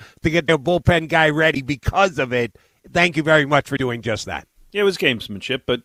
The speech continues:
Speaker 2: as you said, that's part of the game is gamesmanship. So that, so that's fine. And it also suggests that,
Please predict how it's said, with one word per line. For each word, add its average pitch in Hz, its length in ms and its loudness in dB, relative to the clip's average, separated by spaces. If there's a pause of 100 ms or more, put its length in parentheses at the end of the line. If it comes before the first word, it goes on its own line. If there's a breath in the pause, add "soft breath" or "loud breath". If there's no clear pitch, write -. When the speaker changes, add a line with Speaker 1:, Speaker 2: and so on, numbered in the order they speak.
(100)
Speaker 2:
as 117 160 0
you 131 120 -6
said, 110 420 2
that's 113 200 -4
part 104 260 -4
of - 20 0
the 113 60 -4
game 117 240 -4
is 127 100 -6
gamesmanship. 160 560 0
So - 100 -10
that, 160 200 -2
so 160 160 2
that's 175 240 4
fine. 277 500 4
And 160 160 -2
it 170 100 -2
also 214 520 4
suggests 135 760 -2
that, 113 380 0